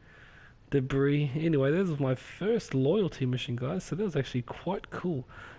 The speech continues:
Very entertaining. At least it gives you just a taste of what the loyalty missions entail. So, as you can see, a lot of humor, a lot of fun, a lot of action. You know, and it wasn't easy too. Uh, they were bringing my shield right down every time. But, you know, there was no real danger of being...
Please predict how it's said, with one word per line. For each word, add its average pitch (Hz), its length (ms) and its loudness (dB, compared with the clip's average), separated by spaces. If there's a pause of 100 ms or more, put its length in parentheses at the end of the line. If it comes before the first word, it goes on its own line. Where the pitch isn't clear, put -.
(120)
Very 196 260 2
entertaining. 135 460 0
At 143 80 2
least 165 180 2
it 147 40 -2
gives 139 160 0
you 135 60 2
just 135 200 -4
a 123 40 2
taste 143 320 0
of - 40 -10
what 135 100 -6
the 123 80 2
loyalty 131 360 0
missions 123 520 -2
entail. 127 500 0
So, 120 320 -2 (640)
as 151 100 4
you - 60 -4
can 139 120 2
see, 147 140 2
a 139 60 6
lot 135 140 6
of 135 80 4
humor, 160 420 2
a 156 60 0
lot 139 180 0
of 127 60 -8
fun, 156 340 0
a 156 100 4
lot 135 60 4
of - 160 -4
action. 180 600 -2 (560)
You 165 60 0
know, 156 80 4
and 165 100 6
it 190 60 4
wasn't 156 240 4
easy 185 280 4
too. 196 340 2
Uh, 147 200 4
they 196 140 2
were 143 220 4 (420)
bringing 185 240 4
my 139 100 2
shield 147 340 0
right 165 320 -2
down 156 220 0
every 139 200 2
time. 143 480 -2
But, - 200 -2
you 131 40 0
know, 123 100 4
there 135 140 4
was 147 200 2
no 131 80 2
real 127 180 2
danger 131 380 2
of 127 80 0
being... 127 340 2